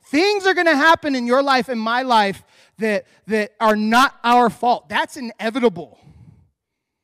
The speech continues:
Following Jesus, giving, giving, giving full, um, full command over to, to Jesus as Lord and Savior does not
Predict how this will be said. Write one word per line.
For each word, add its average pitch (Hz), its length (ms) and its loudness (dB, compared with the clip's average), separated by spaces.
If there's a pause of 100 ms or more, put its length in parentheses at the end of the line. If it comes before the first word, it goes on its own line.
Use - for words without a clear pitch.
(480)
Following 330 600 4
Jesus, 262 600 4
giving, 277 580 2 (220)
giving, 277 500 -2
giving 269 360 -2
full, 277 560 0 (280)
um, 208 500 2
full 254 400 -2
command 254 640 -2
over 247 300 2
to, 254 360 -2 (140)
to 226 140 -10
Jesus 233 480 -4
as 220 240 -4
Lord 233 220 2
and 254 120 -6
Savior 240 400 0
does 214 280 -4
not 269 420 0